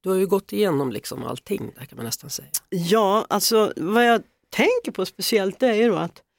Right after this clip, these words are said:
Speaker 2: förut blev man ri-, rippad av skivbolagen. Man fick kanske tre till fem procent på en platta.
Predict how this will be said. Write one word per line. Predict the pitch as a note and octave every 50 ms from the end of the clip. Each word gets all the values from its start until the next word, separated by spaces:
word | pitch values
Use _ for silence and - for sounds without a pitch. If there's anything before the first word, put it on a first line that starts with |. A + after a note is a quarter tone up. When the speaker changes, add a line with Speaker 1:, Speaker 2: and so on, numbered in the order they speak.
| _ _ _ _ _ _ _ _ _ _ -
Speaker 2:
förut | - - C4+ C4 A3+ B3 C4+ B3
blev | - E4 D4+
man | D#4 D4+ D4
ri-, | D4+ C#4+ C4+ -
rippad | A#3+ C4 E4 D#4+ - _ A3 G#3 F3+
av | E3+
skivbolagen. | F3 - - A3+ G3+ F3+ E3+ E3+ F3+ F#3 F#3+ G#3 A#3+ A#3+ A3+ G3
Man | F#3 F#3 F3+
fick | - - B3+ B3+ - _
kanske | - G#3+ F3+ - A#3
tre | - _ - - - - A#3+ A#3+ A3+ G#3 G3
till | - - A3+ -
fem | - - - G3+ F#3+ F#3+ F#3+
procent | - - G3 - - - E4 D4+ C4 A3+ - -
på | -
en | F3 F3
platta. | - A3+ G#3+ - - _ _ _ D4+ - - - F3